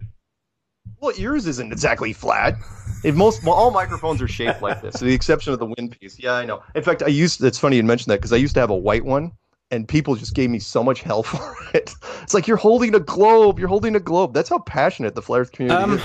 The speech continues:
Speaker 2: one of the questions in the comments was asking about
Speaker 1: Yep.
Speaker 2: the distance between, I think, Europe and the U S, uh, because of the, the, the, the map of the flat Earth.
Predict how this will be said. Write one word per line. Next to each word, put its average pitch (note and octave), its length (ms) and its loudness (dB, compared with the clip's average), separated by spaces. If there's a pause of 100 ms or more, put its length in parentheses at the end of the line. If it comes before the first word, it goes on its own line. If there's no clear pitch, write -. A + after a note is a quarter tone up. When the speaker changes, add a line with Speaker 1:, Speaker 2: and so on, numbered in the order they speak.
(100)
Speaker 2:
one F#3 140 0
of B3 80 -2
the - 80 -2
questions G#3+ 420 0
in F#3 80 0
the F#3 100 0
comments F3 640 -2
was C#3+ 220 -2
asking E3 480 -2
about C#3 400 -2
Speaker 1:
Yep. A3 140 -2
Speaker 2:
the C#3+ 80 0
distance D3+ 400 -2
between, D#3 380 -2
I C3 40 0
think, C#3 240 -4
Europe D3 420 0 (460)
and C#3+ 480 0
the C3+ 200 0 (140)
U C#3+ 80 0
S, - 480 -4 (240)
uh, C3 200 0
because C3+ 340 0
of C#3 140 -2
the, C#3 220 0
the, C3 160 0
the, B2 560 -2 (460)
the - 60 -4
map C3+ 260 -2
of D#3 120 -2
the D#3 80 -4
flat E3+ 300 -4
Earth. G3 400 -4